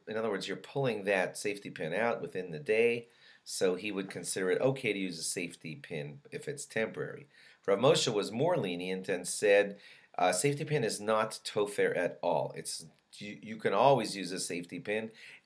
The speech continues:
and it's not considered sewing at all. That is our custom, you'll be happy to know. So the use of safety pins, um, are totally allowed. This would be important because if you're about to step out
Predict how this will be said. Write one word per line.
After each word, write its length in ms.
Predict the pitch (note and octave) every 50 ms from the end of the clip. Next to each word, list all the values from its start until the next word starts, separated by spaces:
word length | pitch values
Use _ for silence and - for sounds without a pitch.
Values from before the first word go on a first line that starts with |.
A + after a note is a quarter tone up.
| _
and 180 | - F#2+ G2+ G2
it's 180 | G2+ G2+ - -
not 400 | G#2+ A2+ A#2+ A#2 A#2 - - -
considered 560 | - - F#2+ F#2 - - F#2+ F2 E2+ E2 C#2+
sewing 560 | - - - F2 E2+ E2+ E2 E2 D2+ C#2+ C#2
at 240 | C#2 D2 D#2+ - - -
all. 440 | E2+ G2 G#2+ A2+ A#2 A#2+ A#2 A#2 - - - - - _ -
That 280 | - G2+ G#2 G2+ G2 F#2+
is 220 | E2+ D2+ D2+ -
our 260 | - - D2+ D2 C2
custom, 640 | - - - - B2+ C3 - - - B2+ A#2+ A#2 A#2 -
you'll 120 | G2+ G#2+
be 120 | - G#2+
happy 340 | G2 G2+ - G2 F#3+ - F#2+
to 160 | - - G#2
know. 340 | F#2+ G2 F#2+ F#2+ F#2+ F#2+ F#2+ - - - - -
So 180 | - - G2+
the 140 | F#2 F#2 G2
use 300 | G2 A2+ C3 C3+ C3+ -
of 100 | A#2 -
safety 500 | - - - A2 G#2+ G#2+ - - G#2 G2
pins, 760 | F#2+ - - - F#2+ F#2+ F#2 F2+ F2 F2 F2 E2+ - - - _ _ _ _ _ _ _ - -
um, 380 | F2+ F2 E2 E2+ E2 E2 E2 E2+
are 160 | - D#2+ E2 E2
totally 560 | - - - F2 E2+ E2+ E2+ E2 E2 D#2+ -
allowed. 380 | - D#2+ E2 D#2+ C#2+ B1+ -
This 180 | D2+ F#2+ - -
would 100 | C3 A2+
be 100 | C3+ C#3+
important 420 | D3 D3+ C#3+ - F3+ E3+ D3+ C3 A2
because 260 | A2 G#2+ - A#2 G#2
if 120 | A2+ A2
you're 120 | G#2 G#2+ A2
about 220 | A2+ A#2+ B2 B2
to 80 | - A2+
step 340 | - - - A#2+ A2+ - -
out 300 | A2 A2 A2 A2 -